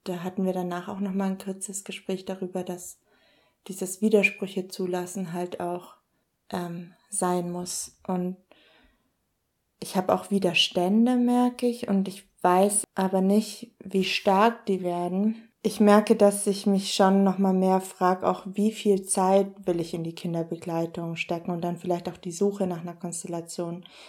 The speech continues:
Dann, dass es mir irgendwie Sorge macht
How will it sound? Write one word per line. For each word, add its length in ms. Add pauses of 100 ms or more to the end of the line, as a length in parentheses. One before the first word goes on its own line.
(720)
Dann, 600 (320)
dass 220
es 160
mir 260
irgendwie 320
Sorge 460
macht 420